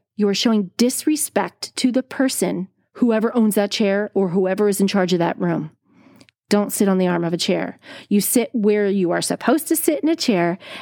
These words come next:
and you sit nice and tall. You're smiling, you have good eye contact, but you're not staring them down with, like, focus like a laser beam. Okay, what about your legs? What do you do with them?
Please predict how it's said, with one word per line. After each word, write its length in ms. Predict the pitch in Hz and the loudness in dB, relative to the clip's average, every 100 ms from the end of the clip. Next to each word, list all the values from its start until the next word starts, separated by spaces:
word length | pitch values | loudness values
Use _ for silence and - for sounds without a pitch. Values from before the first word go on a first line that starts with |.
| - | -2
and 160 | 208 185 | 2 2
you 80 | |
sit 280 | 175 - - | 2 0 0
nice 520 | 196 175 165 180 - - _ | 0 0 0 -2 -6 -14 _
and 200 | 196 190 | 0 0
tall. 420 | - - 165 - 165 - - - - _ | -2 -4 -4 -4 -10 -18 -18 -18 -20 _
You're 80 | 170 | -4
smiling, 800 | 180 - 220 233 240 247 240 262 - _ | -2 0 2 2 2 2 0 -2 -6 _
you 160 | 185 | -2
have 320 | 175 180 165 160 | 0 0 -2 0
good 160 | 247 | 0
eye 220 | 247 233 | 2 0
contact, 600 | 226 254 226 220 226 233 | 0 0 0 0 0 0
but 140 | - - | -4 -2
you're 140 | 190 | 0
not 200 | 196 202 | 2 0
staring 460 | - - 202 214 220 | -4 -2 0 2 2
them 160 | 208 | 2
down 240 | 208 196 196 | 2 0 0
with, 140 | 190 | 0
like, 180 | 175 175 | -2 0
focus 320 | 196 180 190 | -2 0 0
like 140 | 185 180 | 0 0
a 40 | |
laser 360 | 180 185 185 180 | 0 0 0 -2
beam. 320 | 185 190 202 - - - - - | -4 -6 -10 -16 -16 -12 -10 -4
Okay, 240 | 233 254 | 0 2
what 180 | 226 277 | 2 2
about 240 | 302 262 | 2 0
your 160 | 240 233 | 0 0
legs? 500 | 214 247 320 202 170 | 0 0 0 0 0
What 140 | 202 | 0
do 60 | 220 | 2
you 80 | 240 | 2
do 240 | 196 302 | 2 2
with 180 | 392 - | 0 -2
them? 300 | 170 - | -4 -6